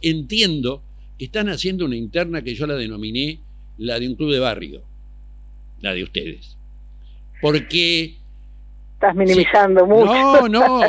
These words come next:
Speaker 2: <laughs> Pero
Speaker 1: Le
Speaker 2: al radicalismo es lo que no te voy a
Speaker 1: no, le
Speaker 2: permitir.
Speaker 1: pregunté, le pregunté a cien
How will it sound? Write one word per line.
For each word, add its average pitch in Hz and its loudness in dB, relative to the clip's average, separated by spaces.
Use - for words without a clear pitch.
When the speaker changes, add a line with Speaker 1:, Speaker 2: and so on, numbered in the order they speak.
Speaker 2:
<laughs> - 0
Pero 240 8
Speaker 1:
Le 240 8
Speaker 2:
al 233 8
radicalismo 240 8
es 240 8
lo 240 8
que 226 8
no 226 6
te 220 8
voy 220 12
a 214 10
Speaker 1:
no, 208 6
le 196 4
Speaker 2:
permitir. 202 6
Speaker 1:
pregunté, 196 4
le 190 0
pregunté 214 4
a 233 6
cien 240 2